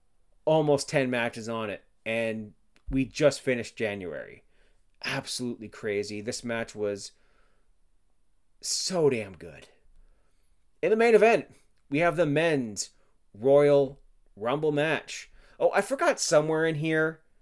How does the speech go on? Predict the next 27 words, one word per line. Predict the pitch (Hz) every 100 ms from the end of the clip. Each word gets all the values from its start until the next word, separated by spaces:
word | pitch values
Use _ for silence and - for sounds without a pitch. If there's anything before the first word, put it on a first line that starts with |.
| _ _ _ _
some | - 165 156
rapper | 127 131 139 151
named | 135 120 98 -
Bad | 104 110 120 104
Bunny | 107 110 117 123 120 _ _ -
performed. | 123 - 117 120 123 123 110 - - _
Uh, | 117 113 -
I | 139 180 196 127
immediately | 117 113 131 123 117 117
left | 110 107 -
the | 107
room | 104 107 107
because | 104 - 101 104
it | 117 -
was, | 104 104 98 - _ _ - _ _
<sighs> | _ _ _ _ -
it | - - - -
was | - 123
terrible. | - 123 110 98 90 - _ _ _ _ -
No | 151
offense | 170 170 160 -
to |
those | 139 147 143
who | 131
like | 139 143
Bad | 131 135
Bunny. | 117 127 135 147 143